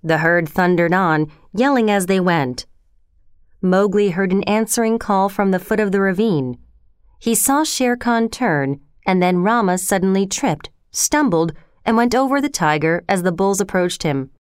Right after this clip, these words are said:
With the bulls at Rama's heels, the herd crashed into the cows and their young waiting at the foot of the ravine. The charge carried both herds out into the plain, stamping and grunting at each other. Quick, Akela, break them up!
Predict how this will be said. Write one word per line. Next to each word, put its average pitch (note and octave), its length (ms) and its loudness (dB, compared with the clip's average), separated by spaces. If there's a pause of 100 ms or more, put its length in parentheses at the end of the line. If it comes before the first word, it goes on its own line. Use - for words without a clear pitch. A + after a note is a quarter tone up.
(840)
With G#3+ 260 0
the A3+ 100 2
bulls A3 320 0
at A#3+ 100 0
Rama's A3 400 0
heels, E3+ 400 0 (320)
the F3+ 100 -2
herd F3 340 0
crashed G#3 400 -2
into G#3+ 220 0
the G3 100 0
cows G3 540 -2
and G3+ 140 0
their G3+ 140 2
young G#3+ 460 0
waiting F#3+ 360 0
at F#3 120 -2
the F#3+ 60 -6
foot F#3 200 -4
of F3+ 120 0
the F3+ 100 0
ravine. E3 540 0 (1160)
The F3+ 80 -4
charge F3 440 0
carried F3 400 -2
both G3 280 -2
herds G#3 280 0
out G3 160 2
into G3+ 220 -2
the F#3+ 100 -2
plain, D3+ 500 -2 (280)
stamping A3 560 0
and F3 180 2
grunting G3+ 420 0
at D3 100 -2
each D#3 180 -4
other. D3 340 -2 (1120)
Quick, F#4 220 0
Akela, F3+ 460 0
break D4+ 320 0
them D4 160 0
up! D#4+ 220 0